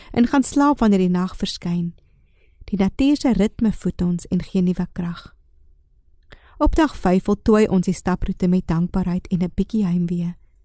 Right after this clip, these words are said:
Dit was goed. My hokkiekind is betyds vir haar toer sonder enige beserings. My bucketlist om saam met my gesin te stap is afgetik en almal se knieë, kuite en enkels het dit gemaak.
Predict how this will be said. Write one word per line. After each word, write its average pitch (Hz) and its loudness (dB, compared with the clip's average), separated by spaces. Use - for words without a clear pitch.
Dit - -6
was - -4
goed. - -10
My 196 4
hokkiekind 220 4
is 202 -2
betyds - -2
vir 196 -2
haar 190 0
toer 202 4
sonder 233 4
enige 208 2
beserings. 180 -6
My 262 2
bucketlist 220 -4
om 214 -2
saam 269 2
met 269 2
my 269 0
gesin 254 -2
te 220 -2
stap - -8
is - -2
afgetik - -6
en 208 0
almal 285 6
se - 2
knieë, 269 2
kuite 311 2
en 285 4
enkels 190 2
het 180 0
dit 175 -4
gemaak. 170 -4